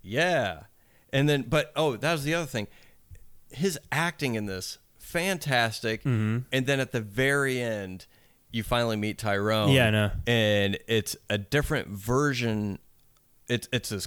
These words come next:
Speaker 1: it's a clone, but it, he's in L A.
Speaker 2: Yep.
Speaker 1: And when he speaks,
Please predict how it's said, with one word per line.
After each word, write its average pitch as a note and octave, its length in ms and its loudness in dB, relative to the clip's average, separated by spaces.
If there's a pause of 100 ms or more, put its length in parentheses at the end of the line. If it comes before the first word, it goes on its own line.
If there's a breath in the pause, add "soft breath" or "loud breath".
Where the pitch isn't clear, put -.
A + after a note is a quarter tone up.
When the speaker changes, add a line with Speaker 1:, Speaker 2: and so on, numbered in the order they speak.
(180)
Speaker 1:
it's A2 160 -10
a - 60 -12
clone, C#3 600 0 (140)
but B2 240 0
it, A#2 240 -4
he's A2+ 300 -2
in G#2+ 120 -2
L G2 240 -2
A. B2 460 2
Speaker 2:
Yep. A#2+ 280 2 (100)
Speaker 1:
And A#2 240 2
when A#2 80 0
he G2+ 100 -2
speaks, - 840 -2